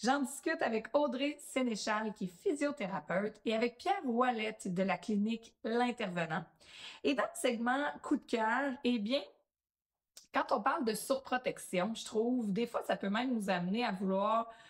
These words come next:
protéger nos enfants éventuellement du marché du travail,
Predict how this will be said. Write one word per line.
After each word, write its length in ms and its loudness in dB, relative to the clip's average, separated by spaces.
protéger 720 2
nos 280 0
enfants 420 0
éventuellement 1120 0
du 160 0
marché 340 0
du 140 -6
travail, 600 -2